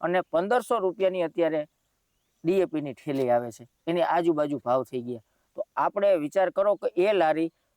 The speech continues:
ત્રણ વરસ કામ આપે છે, જેમ કે પંદરસો રૂપિયાની થેલી આપને એક મહિનો કામ આપે છે. જે દેશી ખાતર એવી વસ્તુ છે, વાતાવરણ અનુકૂળ એ એનો ભાવ ભજવતું હોય છે, કે એને ન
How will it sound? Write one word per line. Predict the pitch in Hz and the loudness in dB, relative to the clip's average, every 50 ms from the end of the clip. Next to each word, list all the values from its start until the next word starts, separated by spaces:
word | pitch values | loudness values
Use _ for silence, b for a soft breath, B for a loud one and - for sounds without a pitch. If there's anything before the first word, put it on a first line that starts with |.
| _ _ | _ _
ત્રણ | 202 208 220 240 240 214 | 2 2 4 4 2 0
વરસ | 147 127 139 175 196 247 247 - _ - | -2 0 2 4 4 4 2 0 _ -2
કામ | 147 139 139 135 | -2 -2 0 -2
આપે | 127 123 - 123 120 | -4 -4 -6 -10 -10
છે, | - 127 120 - _ _ _ _ _ | -10 -12 -12 -12 _ _ _ _ _
જેમ | 170 170 | -4 -4
કે | 175 - 202 | 0 -2 -2
પંદરસો | 190 - _ 165 175 196 226 269 262 - - 247 220 | -4 -2 _ -2 0 2 0 -2 -2 0 -2 -2 0
રૂપિયાની | 196 190 180 _ 180 175 165 170 170 | 0 -2 -2 _ -2 -2 0 -2 -6
થેલી | 151 - 208 208 180 156 143 143 - _ _ _ _ _ _ | -4 -2 0 0 0 0 -2 -6 -10 _ _ _ _ _ _
આપને | - 240 320 359 185 160 160 151 147 190 _ _ _ _ | -2 -2 -2 -2 -2 -2 -2 -2 -2 -4 _ _ _ _
એક | - 220 240 - _ | -2 -2 -2 -2 _
મહિનો | 170 156 147 139 131 127 | -4 -4 -4 -4 -6 -4
કામ | - 127 120 117 117 | -2 -2 -4 -2 -4
આપે | 113 113 - - 101 | -8 -8 -8 -12 -20
છે. | - _ _ _ _ _ - | -20 _ _ _ _ _ -4
જે | 185 202 220 226 233 226 | 0 0 2 2 2 0
દેશી | 180 156 170 190 - - 262 | 0 -2 -2 -2 0 -2 -2
ખાતર | 247 - - 214 - 226 220 | -2 0 -2 -2 0 -2 -2
એવી | 214 214 208 214 | -2 -4 -4 -4
વસ્તુ | 208 196 190 - _ 190 185 | -2 -2 -2 -2 _ -14 -12
છે, | - 214 220 | -4 -2 0
વાતાવરણ | 196 147 143 156 - - 226 226 226 233 233 - | 2 2 2 0 2 0 -2 0 0 -2 -2 0
અનુકૂળ | - 185 190 202 220 220 196 - _ - 208 226 220 - _ - | -2 -2 0 0 -4 -6 -6 -16 _ -8 -6 -6 -6 -8 _ 0
એ | 185 208 | 2 2
એનો | 226 226 294 - 190 214 214 - _ | 2 2 2 2 2 2 0 0 _
ભાવ | 135 147 165 170 - - | 0 0 0 0 -2 -6
ભજવતું | 127 127 131 151 143 117 - 131 117 | -10 -4 -4 -4 -4 -4 -12 -18 -16
હોય | 113 107 | -16 -18
છે, | 101 - 117 _ _ _ _ _ _ _ - | -18 -20 -20 _ _ _ _ _ _ _ -2
કે | 175 | 0
એને | 170 165 165 151 | 0 2 0 0
ન | 147 | 2